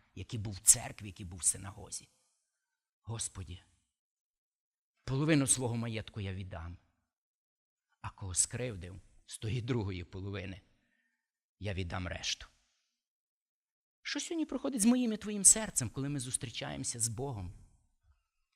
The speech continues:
Як сьогодні ми реагуємо на слова нашого Господа? Чи ми сьогодні готові віддати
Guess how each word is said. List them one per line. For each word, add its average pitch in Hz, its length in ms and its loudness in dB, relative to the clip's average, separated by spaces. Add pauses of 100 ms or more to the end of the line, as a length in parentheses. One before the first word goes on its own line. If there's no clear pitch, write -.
(560)
Як 247 240 8
сьогодні 254 420 10
ми 240 180 12
реагуємо 208 880 4 (420)
на 165 140 2
слова 190 400 10
нашого 180 420 -2
Господа? - 600 -2 (840)
Чи - 140 10
ми 285 100 12
сьогодні 262 540 10
готові 220 580 12
віддати 196 600 12